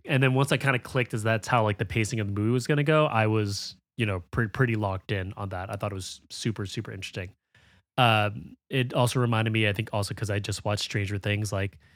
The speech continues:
it's like Will, you know, Will comes back from the outs-, the upside down. And he's like, "Why isn't everyone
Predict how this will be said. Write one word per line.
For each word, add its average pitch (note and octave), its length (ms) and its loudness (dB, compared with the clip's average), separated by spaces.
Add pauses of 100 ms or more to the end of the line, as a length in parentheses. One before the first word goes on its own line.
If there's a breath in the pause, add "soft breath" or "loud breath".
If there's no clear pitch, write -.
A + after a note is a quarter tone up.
(220 soft breath)
it's - 80 -2
like G3 140 2
Will, B2 440 4
you C#3 100 -2
know, C#3+ 100 2
Will D#3 160 4
comes D3+ 240 -2
back C#3+ 200 2
from C#3 100 -2
the B2 140 -2
outs-, B2 220 -2 (120)
the A2 360 0
upside B2+ 340 0
down. A#2 300 2
And G#2 60 -4
he's A2+ 200 -2
like, A2+ 320 -2 (280)
"Why B2 200 -6
isn't C#3+ 180 -2
everyone C3+ 420 -4